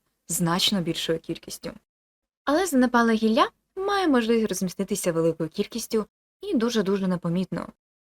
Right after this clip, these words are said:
І це не лише через стелс. В них також є вміння оманливий вигляд. Знову ж таки, поки занепале гілля не рухається, його неможливо відрізнити від звичайного сухого куща. Тому засідки точно мають бути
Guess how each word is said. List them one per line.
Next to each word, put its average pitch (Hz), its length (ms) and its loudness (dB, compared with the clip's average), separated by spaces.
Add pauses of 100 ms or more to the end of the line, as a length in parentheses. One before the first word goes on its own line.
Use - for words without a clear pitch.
(140)
І 240 80 -4
це 370 140 -2
не 381 120 -4
лише 320 240 0
через 208 260 -2
стелс. - 500 -6 (500)
В 302 40 -4
них 349 120 -6
також 240 360 -4
є 190 80 -2
вміння 311 520 -2 (220)
оманливий 247 480 0
вигляд. 170 340 -6 (640)
Знову 180 200 -4
ж - 100 -10
таки, 175 240 -14 (160)
поки 254 240 -2
занепале 202 480 -2
гілля 185 160 -2
не 180 100 -4
рухається, 294 540 -4 (280)
його 339 180 -4
неможливо 220 420 0
відрізнити 180 640 -6
від 339 80 -2
звичайного 196 500 -2
сухого 160 380 -8
куща. - 420 -8 (420)
Тому 202 300 -2 (640)
засідки 240 480 0
точно 202 400 0
мають 165 240 -6
бути 233 360 -4